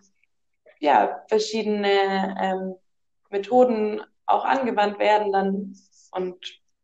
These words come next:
glaube ich trotzdem, dass wir es geschafft haben, viele Sachen, viele Zugänge zu schaffen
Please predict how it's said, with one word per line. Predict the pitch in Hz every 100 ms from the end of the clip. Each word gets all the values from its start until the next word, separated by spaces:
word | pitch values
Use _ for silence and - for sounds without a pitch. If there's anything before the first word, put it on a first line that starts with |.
| _
glaube | - 196 196
ich |
trotzdem, | 196 202 202 202
dass | 196 -
wir | 190
es | 190
geschafft | - - 196 -
haben, | - -
viele | 196 190
Sachen, | 403 - - 196 202 - _
viele | 208 214
Zugänge | - 262 202 190
zu | 196
schaffen | - - -